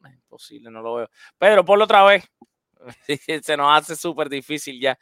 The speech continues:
An-, me, antes era muy fácil todo, teníamos cinco gatos conectados, pero ahora, <laughs> ahora está complicada la cosa.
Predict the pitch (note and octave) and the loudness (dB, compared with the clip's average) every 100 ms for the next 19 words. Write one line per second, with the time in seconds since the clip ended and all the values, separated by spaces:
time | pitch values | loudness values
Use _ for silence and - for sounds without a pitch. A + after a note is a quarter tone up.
0 | _ - - - D3+ F3 D#3 D3+ - D3+ | _ -20 -10 0 0 0 -4 -4 -2 0
1 | F3 F#3 F3 E3 E3 D#3 - D3 D3 B2 | 0 0 2 2 -2 -6 -2 -2 -4 -10
2 | C#3+ C3+ B2+ A#2+ B2+ C3+ C#3 A#2+ C#3 C3 | -6 -4 -6 -8 -10 -10 -10 -14 -16 -10
3 | B2+ C3 B2+ A#2+ A#2 - A#2+ A#2+ A#2+ G2 | -6 -6 -8 -12 -16 -10 -8 -8 -10 -8
4 | B2 C3 - - - _ - - - - | -6 -8 -8 -14 -20 _ -16 -14 -8 -2
5 | C3+ C#3 - C3+ C3 B2 A#2 A2+ A#2+ A2+ | -2 -2 -4 -6 -6 -12 -14 -8 -6 -6
6 | G#2+ G2 G2 - | -10 -16 -20 -20